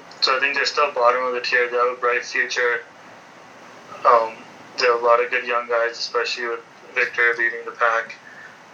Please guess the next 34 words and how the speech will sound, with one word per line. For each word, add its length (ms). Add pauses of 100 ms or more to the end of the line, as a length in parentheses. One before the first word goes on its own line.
(300)
Uh, 440
so 580
I 140
think, 280
yeah, 220
they'll, 320
they'll 200
be 100
a 80
good 180
team 180
in 100
a 40
few 200
years, 440
but 100
I 80
think 200
next 280
year 320 (560)
they're 140
just 140
gonna 180
be 80
focused 380
on 220 (260)
getting, 340 (300)
uh, 200
player 280
development 520
for 100
the 100
young 200
guys. 380